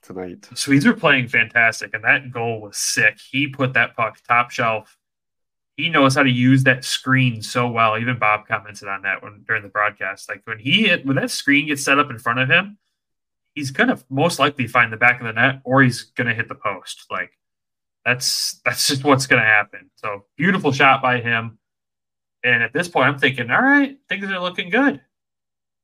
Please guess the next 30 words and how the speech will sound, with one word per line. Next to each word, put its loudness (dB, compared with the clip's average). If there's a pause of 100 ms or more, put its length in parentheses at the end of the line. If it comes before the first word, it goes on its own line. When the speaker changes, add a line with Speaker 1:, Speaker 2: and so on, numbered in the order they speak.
(880)
Speaker 2:
And -2 (260)
it -8
got 4
better, 2 (800)
'cause -2
Zach 2
Aston-Reese 0
gets -4
his 4
fourth 0
goal 0
of -6
the -12
season, -10 (420)
assisted -4
by 6
Lesperance 0
and -8
Hirose -2
on -2
the -6
power 2
play. -2 (580)
And -2
the -2 (120)
passing -8
on -4
this -2
play, -4 (560)
crisp. 2